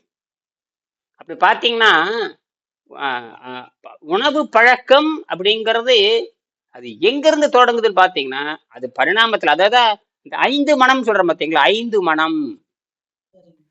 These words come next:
Speaker 1: அந்த ஐந்து மனதுல முதல் மனதுல இந்த எட்டு வகையான பண்புகள், அந்த எட்டு வகையான அடிப்படை,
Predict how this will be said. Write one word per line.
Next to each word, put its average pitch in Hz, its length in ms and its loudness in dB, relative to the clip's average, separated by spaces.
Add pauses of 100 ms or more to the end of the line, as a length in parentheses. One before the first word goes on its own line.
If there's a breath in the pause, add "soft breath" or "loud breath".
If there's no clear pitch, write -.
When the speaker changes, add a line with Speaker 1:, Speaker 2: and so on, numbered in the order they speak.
Speaker 1:
அந்த 160 220 0
ஐந்து 262 480 2
மனதுல 185 320 4
முதல் 233 280 2
மனதுல 233 220 4
இந்த 220 120 0
எட்டு 185 280 2
வகையான 202 440 2
பண்புகள், 170 540 -2
அந்த 135 200 -6
எட்டு 170 200 -2
வகையான 175 360 2
அடிப்படை, 175 680 -2